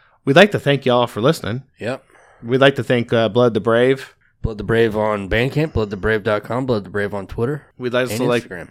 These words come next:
Speaker 1: also like to
Speaker 2: <clears throat>
Speaker 1: thank, uh, I can't remember his name.
Speaker 2: Oh my God, I can't fucking breathe.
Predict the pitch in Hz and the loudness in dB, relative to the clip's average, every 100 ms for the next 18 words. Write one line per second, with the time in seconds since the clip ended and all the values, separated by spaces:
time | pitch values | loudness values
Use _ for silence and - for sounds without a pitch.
0 | - 117 123 127 120 123 - 120 117 110 | -4 -2 0 0 2 0 -2 -2 -2 -4
1 | 113 101 92 92 - _ _ _ _ _ | -2 0 0 -2 -6 _ _ _ _ _
2 | - 139 135 - - - - - _ _ | -6 -4 -4 -6 -10 -12 -16 -20 _ _
3 | _ _ _ _ _ - 98 90 90 87 | _ _ _ _ _ -12 -10 -8 -10 -10
4 | 90 90 87 - - - - - - - | -10 -10 -10 -10 -10 -10 -12 -8 -6 -4
5 | - 403 - - - - - 254 269 339 | -4 -6 -8 -12 -14 -14 -14 -14 -10 -6
6 | 302 254 | -6 -8